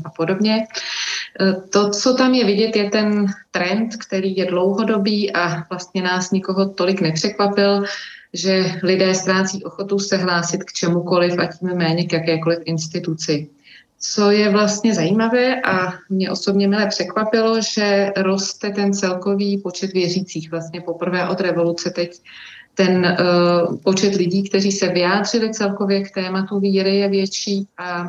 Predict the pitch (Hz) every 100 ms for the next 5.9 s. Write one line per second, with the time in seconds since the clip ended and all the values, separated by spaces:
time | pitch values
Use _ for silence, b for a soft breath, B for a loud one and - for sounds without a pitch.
0 | 175 196 170 175 185 175 180 180 175 180
1 | 180 180 180 175 175 185 180 175 - 202
2 | 214 - 220 220 214 214 214 202 - 208
3 | 208 208 B B B B - 196 196 196
4 | 202 208 196 196 190 190 196 208 196 180
5 | 202 - 208 196 196 196 196 180 196